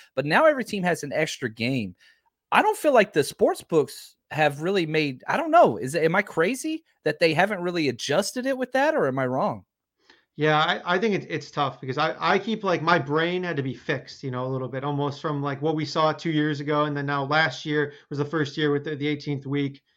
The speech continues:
Speaker 2: Uh, I, I mean, I think that you, you have a good point. Like, the only concern is obviously, again, like,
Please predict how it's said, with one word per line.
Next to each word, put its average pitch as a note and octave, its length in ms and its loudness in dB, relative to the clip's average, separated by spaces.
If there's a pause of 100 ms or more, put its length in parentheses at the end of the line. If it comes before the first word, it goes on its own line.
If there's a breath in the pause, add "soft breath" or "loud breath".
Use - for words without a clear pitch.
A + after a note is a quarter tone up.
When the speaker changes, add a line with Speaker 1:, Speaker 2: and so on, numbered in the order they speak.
(320)
Speaker 2:
Uh, C3+ 440 0
I, G3+ 220 6
I F3+ 120 0
mean, F3+ 140 2
I G3 100 6
think G#3 220 2
that F#3 160 2
you, F3 260 -4
you F3 140 0
have D#3+ 80 0
a D3+ 40 -2
good C#3+ 200 -4
point. D3 260 -2
Like, C3+ 160 -6
the D#3+ 80 0
only F#3 440 2
concern E3+ 380 -4
is E3 80 -2
obviously, D#3+ 380 2
again, D3 320 -2
like, C#3+ 160 -6